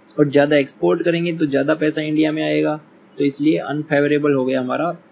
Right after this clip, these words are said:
import exceed exports। नेक्स्ट है, the data collection for national income estimation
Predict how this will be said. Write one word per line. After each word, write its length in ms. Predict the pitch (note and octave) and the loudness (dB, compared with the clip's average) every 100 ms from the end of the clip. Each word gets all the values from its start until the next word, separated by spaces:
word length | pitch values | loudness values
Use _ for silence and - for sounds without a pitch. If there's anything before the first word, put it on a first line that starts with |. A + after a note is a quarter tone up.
| - | -8
import 380 | C#3 C3+ D#3 C#3+ | -6 0 0 2
exceed 440 | C3+ - E3 F#3 E3 - - - B2 | -2 -4 -4 -4 -6 -20 -20 -8 -6
exports। 680 | B2+ - B2 A2+ G#2 - - - _ _ _ - _ _ _ - - - _ - - - _ _ _ _ _ - - _ _ _ _ _ _ _ - C#3 | -6 -4 0 0 -2 -10 -20 -20 _ _ _ -20 _ _ _ -20 -20 -20 _ -20 -20 -20 _ _ _ _ _ -20 -20 _ _ _ _ _ _ _ -20 -6
नेक्स्ट 340 | C3+ D#3 - | -4 -4 0
है, 160 | D#3 D3+ - _ _ _ _ - | -2 -2 -8 _ _ _ _ -10
the 140 | C3+ C#3+ | -2 2
data 340 | D3 D#3 F3+ | 2 2 0
collection 460 | F3 E3+ E3+ F3 E3+ | 0 -2 -2 -4 -2
for 180 | E3 D3+ | -2 -2
national 500 | C#3+ D#3 E3+ F3 E3 | -2 -2 -2 -4 -2
income 320 | E3 D#3 D#3+ D#3 | -4 -2 -4 -4
estimation 600 | - D#3+ D#3 D#3 D#3+ | -4 -2 0 0 -2